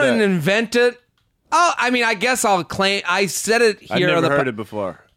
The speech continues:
Speaker 1: I, I just think it feels good every time someone sends me a tweet, D M, sound, Snapchat, whatever it is.
Speaker 2: Yeah.
Speaker 1: And I said it feathers my nuts. It's literally like them taking a feather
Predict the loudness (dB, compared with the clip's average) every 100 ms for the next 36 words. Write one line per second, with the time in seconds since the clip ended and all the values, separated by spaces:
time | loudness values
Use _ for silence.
0 | _ -4 -4 _ _ _ _ -4 0 0
1 | 0 -2 -2 -4 -2 2 2 2 0 2
2 | 0 -4 -10 -20 _ -20 -20 -10 -4 0
3 | 0 0 0 0 0 0 -2 0 0 0
4 | 0 0 0 -2 0 0 0 -2 -2 -2
5 | -4 -8 -4 -2 0 0 0 2 2 2
6 | 2 2 0 -4 -8 _ -4 -2 0 0
7 | 0 -2 -4 -2 0 -2 -2 -2 0 -2
8 | -4 -10 -4 0 2 2 2 0 -2 -2
9 | -4 -4 -4 -2 0 0